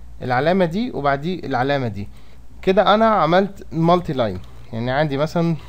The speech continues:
var one بيساوي text مثلًا. خلينا نكرر الموضوع مثلًا var two، three و four و five.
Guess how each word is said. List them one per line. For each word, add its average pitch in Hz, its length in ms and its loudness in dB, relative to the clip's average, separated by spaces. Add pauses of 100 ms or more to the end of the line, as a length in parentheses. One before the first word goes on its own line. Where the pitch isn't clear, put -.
(220)
var 131 280 0 (260)
one 139 360 -2 (880)
بيساوي 135 600 -4 (2000)
text 139 420 -6
مثلًا. 123 480 -4 (960)
خلينا 175 680 0 (1900)
نكرر 135 520 -2
الموضوع 127 380 -2
مثلًا 139 540 -4 (1500)
var 117 220 -4 (100)
two، 147 280 -4
three 127 320 -4
و 143 60 -6
four 139 120 -10
و 139 300 -2
five. 131 380 -2